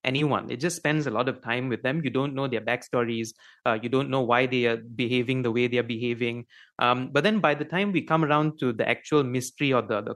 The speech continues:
core of the film, it's, like, an hour later. Um, and even then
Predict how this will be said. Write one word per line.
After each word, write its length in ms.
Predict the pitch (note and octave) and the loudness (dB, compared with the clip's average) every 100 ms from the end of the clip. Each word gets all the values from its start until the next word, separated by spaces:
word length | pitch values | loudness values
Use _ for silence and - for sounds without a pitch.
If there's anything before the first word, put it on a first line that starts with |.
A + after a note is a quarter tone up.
| - | -2
core 240 | C#3 C#3+ | 2 4
of 180 | C3+ A2+ | 2 -2
the 120 | G#2 | -8
film, 440 | - A3 C#3+ A2+ A#2+ | 2 4 4 0 -4
it's, 180 | B2+ C#3+ | -4 0
like, 220 | A#2+ - _ - | -2 -4 _ -4
an 200 | C#3 C3 | -4 -2
hour 320 | A#2+ C3 C#3+ C#3+ | 0 4 4 4
later. 480 | A#2 A#2 A2+ A2 B2 _ _ _ | 2 -2 -4 -6 -10 _ _ _
Um, 280 | B2+ A#2+ A#2+ C3+ | 2 2 0 -2
and 100 | F3+ | 2
even 280 | B3 C#4 | 2 2
then 420 | C#3+ D#3+ A#2+ B2 | 4 2 2 -4